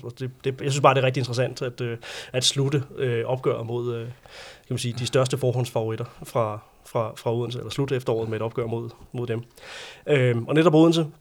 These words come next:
er jo så holdet, de kan kigge op imod her på, på, på andenpladsen her. Øhm, det her var noget, vi skulle have snakket om i sidste, øh, podcast, hvor tiden lidt begyndte at, øh, løbe,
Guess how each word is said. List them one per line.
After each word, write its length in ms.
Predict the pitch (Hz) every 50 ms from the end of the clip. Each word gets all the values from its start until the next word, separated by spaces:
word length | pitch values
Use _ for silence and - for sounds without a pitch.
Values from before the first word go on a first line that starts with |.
| _ _ _ _ _ _ _ _ _ _ _ - - _ -
er 60 | 139
jo 80 | 135 123
så 100 | 147 139
holdet, 260 | 131 131 - 135 123
de 60 | 127
kan 120 | - 131
kigge 400 | 123 - 127 117 120 113 113 123
op 100 | 131 131
imod 220 | 147 135 131 127 120
her 120 | 123 127
på, 300 | 123 - 135 120 113 110 -
på, 180 | 127 117 110 110
på 80 | - 120
andenpladsen 420 | 120 143 - - 123 117 123 120
her. 180 | 120 123 123 123 - - -
Øhm, 460 | 123 120 117 113 110 107 110 110 110 110 - 185 143 131
det 80 | 143 139
her 80 | 143
var 120 | 139 135 135
noget, 220 | 131 135 147 143
vi 60 | 131
skulle 200 | 120 - - 127
have 80 | 110 107
snakket 260 | - 120 117 135 135
om 60 | 120 -
i 180 | - 120 113 113
sidste, 300 | 110 - 143 143 - 127 - - _ -
øh, 120 | - -
podcast, 380 | - - 135 131 - 127 113 -
hvor 120 | 123 123
tiden 300 | 123 - - 135 127 127
lidt 160 | 120 127 127
begyndte 340 | 131 - 131 127 131 135 131
at, 160 | 117 - -
øh, 200 | 117 110 110 110
løbe, 380 | 110 110 110 107 - 113 110 107